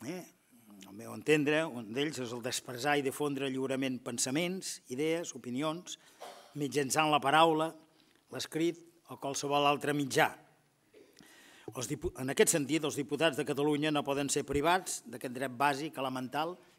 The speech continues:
i indiscutible, tant si s'expressen singularment o personalment com si ho fan en una declaració del Parlament.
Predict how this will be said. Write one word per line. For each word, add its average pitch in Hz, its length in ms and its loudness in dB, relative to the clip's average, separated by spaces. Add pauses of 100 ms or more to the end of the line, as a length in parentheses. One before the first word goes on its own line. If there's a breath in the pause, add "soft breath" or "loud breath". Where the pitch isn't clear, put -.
i 175 120 -6
indiscutible, 165 760 -2 (800 loud breath)
tant 190 220 6
si 196 100 2
s'expressen 170 640 2
singularment 165 760 0 (200)
o 131 100 -10
personalment 147 680 -2 (500 soft breath)
com 147 180 -2
si 143 120 -2
ho 135 60 -4
fan 151 340 0
en 143 160 -2
una 147 240 0
declaració 131 640 -2
del 127 160 -2
Parlament. 110 540 -10